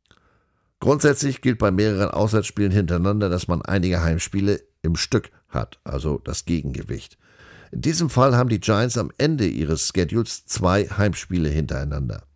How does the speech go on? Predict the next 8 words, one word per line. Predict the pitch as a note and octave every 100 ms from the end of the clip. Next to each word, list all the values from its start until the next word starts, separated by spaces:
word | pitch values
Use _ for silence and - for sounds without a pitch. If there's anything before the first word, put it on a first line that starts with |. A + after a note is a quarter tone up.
| _ _ - - - - -
Wenn | G#2+
man | A2+
dann | A2 A#2 A2
hoffentlich | G2+ A#2+ C#3 B2+ A#2 -
noch | G2
im | C#2+ D#2
Playoff-Rennen | B2 F3 A#2 F2+ E2 D#2 D2
ist, | F2+ C#3 -